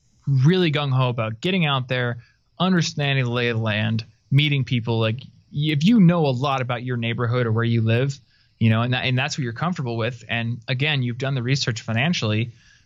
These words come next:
then sure, if that gives you more peace of mind, there's no reason not to try to stick within your area. But, but on the opposite side of the coin, there's no reason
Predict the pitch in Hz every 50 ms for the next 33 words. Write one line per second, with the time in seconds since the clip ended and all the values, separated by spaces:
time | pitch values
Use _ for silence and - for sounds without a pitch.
0 | _ - 160 175 170 - - 262 269 165 - - - - _ _ _ _ _ _
1 | - - 143 135 - 143 147 147 156 151 147 151 151 151 135 - 147 139 131 -
2 | 131 120 139 202 196 127 117 147 175 - - - _ _ _ _ _ _ _ -
3 | 156 160 151 143 143 170 185 170 165 180 196 180 160 139 123 117 120 131 135 147
4 | - 143 131 - 139 143 143 135 - - 131 117 - 110 113 113 110 107 - 131
5 | 170 165 123 95 87 80 - - _ _ _ _ _ _ - 196 185 143 117 -
6 | - - _ _ _ _ _ _ - 143 139 131 - - - 135 143 139 - -
7 | 135 131 - - 143 165 - - 160 131 - 165 160 143 131 120 - - 180 180
8 | 156 131 123 120 120 123 123 - _ _ _ - 151 156 151 147 143 147 156 160
9 | 147 143 147 151 151 143 135 131 123 117 117 113 113